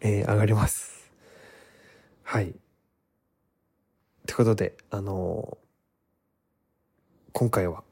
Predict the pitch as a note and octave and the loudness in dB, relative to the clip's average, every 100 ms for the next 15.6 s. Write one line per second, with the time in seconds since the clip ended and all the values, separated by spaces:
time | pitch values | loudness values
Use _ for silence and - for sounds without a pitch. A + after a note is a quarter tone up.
0 | _ A2+ A2+ G2+ G2 - - - A2+ G#2+ | _ -4 -2 -2 -4 -8 -12 -8 -4 -4
1 | G#2+ A#2+ A#2+ - _ G2+ G2+ - A2 G#2+ | 0 2 2 0 _ -6 -6 -6 -4 -4
2 | - G2 G#2 G#2+ C3+ - - - - _ | -2 -2 -2 2 4 4 2 -4 -18 _
3 | _ _ _ _ _ _ _ - B2+ A2+ | _ _ _ _ _ _ _ -2 4 4
4 | G#2+ B2+ B2+ A2 B2 A#2 - - - - | 6 4 4 6 4 4 -6 -20 -20 -20
5 | - - A2+ A#2+ A2+ A2+ - D3 - G#2+ | -18 -8 -6 -2 -2 -2 -2 0 0 -2
6 | - _ _ A2 G#2 G#2+ D3 D3 A2+ A2 | -8 _ _ -4 -2 2 6 6 6 2
7 | G#2+ D3+ B2+ G#2 G2+ A#2 A#2+ C#3 B2+ G2+ | 4 6 8 6 4 4 4 2 2 -2
8 | - - F#2+ - - A2 A2 G2+ A2+ A2+ | -6 -6 -6 -6 -10 -8 -6 -4 0 2
9 | A#2+ A#2 A#2+ A2+ A2+ - _ _ - B2+ | 2 4 4 4 0 -4 _ _ -2 4
10 | A#2 - - - - - - B2+ A#2 A2 | 4 4 -2 -14 -16 -4 4 6 6 0
11 | - B2 A#2 - - B2 D#3 A#2+ - - | 2 4 2 2 4 10 10 10 4 -10
12 | - G#2+ G#2 G2+ - - - - - - | -6 0 0 0 -6 -18 -20 -20 -20 -20
13 | _ - - C#3+ - - - _ _ _ | _ -2 0 2 0 -4 -8 _ _ _
14 | _ _ _ _ _ A#2 - G#2+ A#2+ C3+ | _ _ _ _ _ -2 0 2 6 6
15 | C3 - F#2+ F2+ - | 4 2 0 0 -2